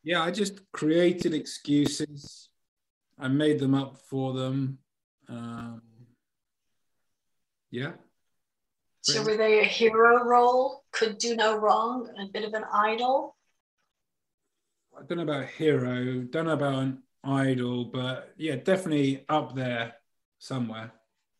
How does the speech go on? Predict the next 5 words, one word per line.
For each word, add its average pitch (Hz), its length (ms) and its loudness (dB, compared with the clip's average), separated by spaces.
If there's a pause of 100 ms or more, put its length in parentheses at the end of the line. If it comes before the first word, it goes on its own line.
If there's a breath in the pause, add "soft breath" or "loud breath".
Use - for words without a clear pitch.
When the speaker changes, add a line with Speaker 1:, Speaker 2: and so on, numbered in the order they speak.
(600)
Speaker 2:
Okay. 240 200 -10 (1800 loud breath)
So - 160 4 (160)
in 349 240 6
that 311 320 6
moment, 262 920 4